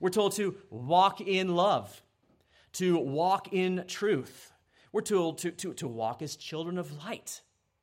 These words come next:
for we are. And we're even told to walk wisely or circumspectly. There are many ways in which we are told to walk, but they're all aspects of faithful living. But where does it begin? Where does fellowship with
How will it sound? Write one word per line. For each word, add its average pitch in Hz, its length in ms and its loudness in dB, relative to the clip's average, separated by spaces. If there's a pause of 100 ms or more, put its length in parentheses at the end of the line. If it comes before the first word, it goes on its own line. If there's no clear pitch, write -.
(380)
for 120 120 -12
we 120 120 -6
are. 117 360 -6 (760)
And 135 140 -4
we're 160 100 2
even 175 220 -4
told 160 260 -2
to 156 80 -6
walk 143 360 2 (180)
wisely 117 640 -4
or 104 160 -8 (140)
circumspectly. 110 920 -12 (1080)
There 139 80 -6
are 147 40 0
many 196 180 2
ways 165 360 2
in 127 120 -4
which 135 320 -6 (220)
we 135 140 -6
are 131 80 -2
told 135 280 -4
to 123 180 -4
walk, 127 640 0 (400)
but 147 100 -4
they're 160 140 4
all 208 180 8
aspects 151 600 -2
of 131 100 -4
faithful 127 580 -6
living. 104 360 -8 (840)
But 147 80 -6
where 208 160 4
does 233 120 0
it - 60 -8
begin? 139 320 -4
Where 160 100 -4
does 226 160 -8
fellowship 202 640 0
with 151 140 -6